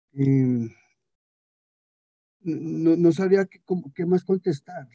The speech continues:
frente a, a qué hubiera pasado entonces si, si no estuviera ahí Mao Zedong.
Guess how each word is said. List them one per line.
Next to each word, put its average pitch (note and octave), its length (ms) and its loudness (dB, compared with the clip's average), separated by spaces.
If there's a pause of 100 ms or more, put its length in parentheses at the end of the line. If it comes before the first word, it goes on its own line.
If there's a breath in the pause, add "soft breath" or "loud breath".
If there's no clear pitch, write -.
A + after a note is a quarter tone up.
frente C#3+ 380 -4
a, C3 320 -2
a B2 60 -8
qué - 180 -2
hubiera F3 240 4
pasado D3 380 -4
entonces D3+ 500 -6
si, C3+ 320 -4
si - 180 -6
no C3 120 2
estuviera C#3+ 440 -2
ahí D3 220 0
Mao D3 280 0
Zedong. C3+ 460 -4